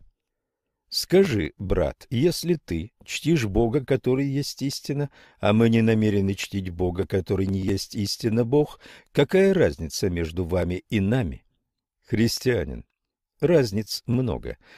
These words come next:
но одна и главная в том, что мы чтим саму абсолютную, несмешанную, вечную, невыразимую истину, а вы чтите её не как она пребывает абсолютно в самой себе,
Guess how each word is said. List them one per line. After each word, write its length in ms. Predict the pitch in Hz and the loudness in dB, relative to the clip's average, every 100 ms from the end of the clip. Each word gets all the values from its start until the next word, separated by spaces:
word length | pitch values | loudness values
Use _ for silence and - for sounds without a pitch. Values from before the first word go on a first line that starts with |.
| - - | -14 -2
но 220 | 104 120 | 4 6
одна 340 | 117 117 131 | 4 2 2
и 80 | 123 | 2
главная 600 | 107 117 123 104 107 104 | 2 2 2 2 2 0
в 80 | - | 0
том, 220 | 147 127 | -2 -2
что 260 | - - 120 | -2 0 2
мы 180 | 180 | 0
чтим 460 | - - - 76 67 _ _ - | -2 -6 -6 -6 -8 _ _ -12
саму 480 | - 131 151 196 - | 0 2 4 2 2
абсолютную, 960 | 147 - - 165 185 - - 76 67 - _ _ | -2 0 0 0 0 -4 -4 -4 -6 -12 _ _
несмешанную, 1040 | 101 131 147 123 139 160 - 71 71 78 90 | 2 2 2 2 0 0 -4 -6 -4 -4 -2
вечную, 640 | 123 160 - - 67 60 - - - | 0 0 -4 -10 -10 -10 -16 -20 -4
невыразимую 1000 | 101 131 135 147 151 139 196 104 85 90 - | 2 4 6 4 4 2 0 0 0 -2 -4
истину, 560 | 98 - - 104 113 - _ _ | -4 -4 -6 -8 -8 -14 _ _
а 160 | 104 101 | 2 2
вы 160 | 107 | 2
чтите 440 | 95 - 104 87 92 | -2 -4 -6 -4 -4
её 460 | 87 87 82 71 - - _ | -4 -2 -4 -6 -8 -20 _
не 220 | 107 135 | 2 2
как 300 | - 139 110 | 4 2 2
она 180 | 139 151 | 0 -2
пребывает 680 | 139 175 151 127 92 85 - | 0 -2 0 0 2 0 -2
абсолютно 640 | 92 - 110 101 82 98 92 | -6 -2 -2 -2 -4 -6 -6
в 60 | |
самой 360 | - 107 85 76 | -4 -2 -4 -6
себе, 420 | - 95 80 | -6 -6 -4